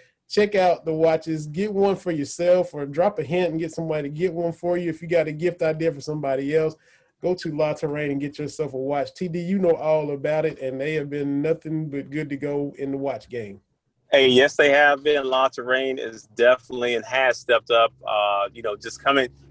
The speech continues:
Speaker 2: creating a really nice timepiece, but also working with us, you know, to come up with a,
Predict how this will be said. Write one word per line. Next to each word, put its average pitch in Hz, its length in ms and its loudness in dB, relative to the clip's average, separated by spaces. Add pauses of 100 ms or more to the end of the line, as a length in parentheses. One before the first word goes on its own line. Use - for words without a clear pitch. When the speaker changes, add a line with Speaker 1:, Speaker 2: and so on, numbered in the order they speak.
Speaker 2:
creating 175 500 2
a 120 120 -2
really 135 320 0
nice 127 340 -4
timepiece, 120 560 -2
but 117 140 0
also 131 300 2
working 113 640 -4
with 110 200 -2 (100)
us, 120 540 2
you 110 80 -10
know, 107 320 -6
to - 160 -12
come 117 200 -6
up 113 140 0
with 110 160 -6 (100)
a, 107 380 -4